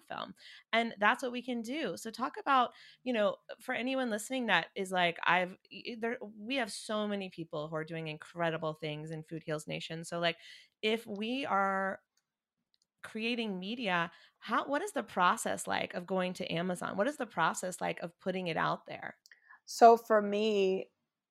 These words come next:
Speaker 2: it was so funny because I was just originally selling the, um, my documentary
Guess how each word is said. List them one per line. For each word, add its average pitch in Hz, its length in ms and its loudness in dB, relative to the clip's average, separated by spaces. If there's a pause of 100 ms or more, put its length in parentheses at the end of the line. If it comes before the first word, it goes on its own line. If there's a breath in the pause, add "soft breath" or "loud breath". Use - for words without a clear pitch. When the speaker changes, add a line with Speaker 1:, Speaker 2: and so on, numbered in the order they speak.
(260)
Speaker 2:
it 220 120 4
was 220 200 2
so 196 300 4
funny 196 320 2
because 190 480 2
I 202 140 12
was 240 220 10
just - 520 -2
originally 196 840 4
selling 208 760 6
the, 185 520 8 (680 soft breath)
um, 196 240 12
my 190 120 10
documentary 196 800 8